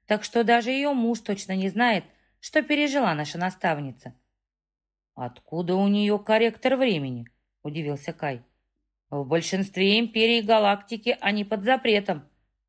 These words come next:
«Не знаю», произнесла Лилая, «но мы его видели. Странная штука, пожирающая энергию магических кристаллов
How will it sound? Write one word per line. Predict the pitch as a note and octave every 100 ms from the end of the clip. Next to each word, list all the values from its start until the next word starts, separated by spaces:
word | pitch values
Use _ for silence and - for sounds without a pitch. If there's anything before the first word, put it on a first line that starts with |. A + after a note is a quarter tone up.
| _ _ _ _
«Не | G#3 B3+
знаю», | C4+ B3+ G#3+ A3+ A3+ _ _ _ G#3+
произнесла | A3+ A3 G#3+ A3+ A3
Лилая, | A3 A3 G#3 G3 - _ _ _ _
«но | F#3+
мы | A3 B3+
его | C#4+ E4+
видели. | D#4 E3+ D3 - _ _ _ _ _
Странная | - - C#4 G3+ E3+ F3+
штука, | G3 - - A#3 G#3+ - _ -
пожирающая | B3 C#4+ C#4 B3+ B3 A#3+
энергию | A#3+ G#3+ A#3 A#3 G3+ A3 G#3+
магических | G3+ G3+ G3 G#3 G3 - G#3+
кристаллов | A#3+ B3 - F3 C#3+ C#3